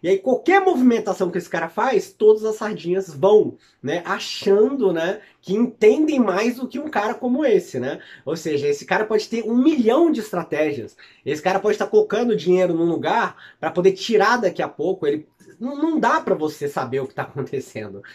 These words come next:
Não é simplesmente seguir o que esse cara tá fazendo, não viaja, tá? Esse cara pensa muito além do que a gente imagina. Então, assim, é, não tem como você simplesmente ver assim, "O que que esse cara tá fazendo? Eu vou copiar e vai funcionar."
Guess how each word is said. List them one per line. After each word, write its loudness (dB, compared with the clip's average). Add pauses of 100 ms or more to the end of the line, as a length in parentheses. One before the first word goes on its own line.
(160)
Não -2
é 2
simplesmente 0
seguir -4
o 0
que -4
esse -4
cara -6
tá -16
fazendo, -4
não -6
viaja, -2
tá? -6 (300)
Esse -6
cara -2
pensa 0
muito 4
além 2
do -6
que -2
a 2
gente -6
imagina. -10 (280)
Então, -4
assim, -6 (200)
é, -2
não 4
tem 2
como 4
você -2
simplesmente -4
ver -4
assim, -4
"O -4
que -10
que -10
esse -12
cara -10
tá -10
fazendo? -6
Eu 0
vou -2
copiar -4
e 4
vai 0
funcionar." -6